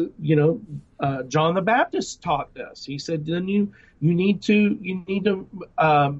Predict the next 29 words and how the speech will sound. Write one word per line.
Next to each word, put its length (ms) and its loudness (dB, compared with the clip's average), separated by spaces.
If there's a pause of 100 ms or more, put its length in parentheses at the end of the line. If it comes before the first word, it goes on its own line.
make 200 -6
restitution. 840 0 (400)
You 100 2
need 320 0
to 200 0
renounce 1000 2 (400)
if 180 -4
you've 140 -6
given 260 0
ground 480 0
to 300 -2
Satan." 480 0 (420)
You 120 -2
know, 160 -2
you 200 -2
don't 180 2
just 200 -2
pretend 360 0
like 220 2
he's 220 -6
not 260 -2
there, 380 -2 (480)
uh, 220 2
the 140 -2
scripture 440 -4
teaches 520 -2
these, 280 0
these 260 -2
processes 880 0